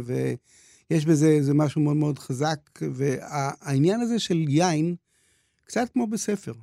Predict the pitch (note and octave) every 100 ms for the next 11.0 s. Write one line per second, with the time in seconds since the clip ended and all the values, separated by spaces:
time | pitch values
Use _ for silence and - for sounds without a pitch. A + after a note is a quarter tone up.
0 | _ C#3+ C#3+ - G3+ G#3 - D#3+ D#3 D3+
1 | D#3 B2+ A2+ C3 - C#3 G3 F#3+ E3+ E3
2 | D3 D3+ D#3+ D3+ C#3+ D#3 D3+ D3 D#3 C#3
3 | - D3+ D3 D3+ C#3+ _ _ _ - D#3+
4 | F3 E3 E3 E3 C#3+ B2 G#2+ - - C#3
5 | B2+ C#3+ F3+ G#3+ C#3 C3 C3+ C3+ C3 B2+
6 | - D3 C#3+ D3+ B2 - D3+ A3+ F#3 D3
7 | B2+ - D#3 D3 B2+ D3 E3+ C#3+ - -
8 | G3+ F3+ _ - - _ - E3 F3+ E3
9 | C#3 - F#3 G#3 G3 D3 C#3+ D#3 D3+ E3+
10 | E3+ E3+ E3 D#3 D#3 D#3+ D3+ D3 F#3 A3